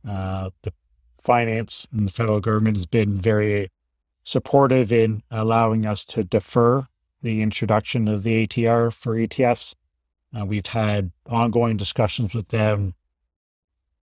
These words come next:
all the way up until, uh, you know, now. Um, you know, they, they obviously, we, we had some really good discussions with them. We proposed a number of scenarios.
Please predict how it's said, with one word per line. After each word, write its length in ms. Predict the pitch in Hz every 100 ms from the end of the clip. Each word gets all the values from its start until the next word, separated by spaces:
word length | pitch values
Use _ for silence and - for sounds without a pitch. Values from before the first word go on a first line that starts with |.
| _ -
all 180 | 123
the 80 | 120
way 160 | 120 113
up 180 | 110 104
until, 640 | 95 - 117 107 107 104
uh, 320 | 101 98 95 - _ _ _ _ _ _ _ _ _ _ _ _
you 120 | 107
know, 320 | 98 95 92 - _ _ _ _ _ _ _ _ _ _ _ _ _ -
now. 400 | 101 120 156 175 - - 120
Um, 540 | 110 104 101 98 95 _ -
you 80 | 107
know, 160 | 104
they, 220 | 104 113 98
they 180 | 117 110
obviously, 580 | 110 113 110 - 117 107
we, 280 | 104 104 - _ -
we 100 | 113
had 160 | 110 -
some 180 | 113
really 220 | 104 110 104
good 160 | 110
discussions 560 | 107 - 127 113 127 110
with 140 | 117
them. 180 | 117 113
We 320 | 110 110 104 - -
proposed 560 | 110 - 117 117 104
a 80 | 107
number 340 | 104 107 107
of 80 | 104
scenarios. 800 | - 107 107 107 107 110 98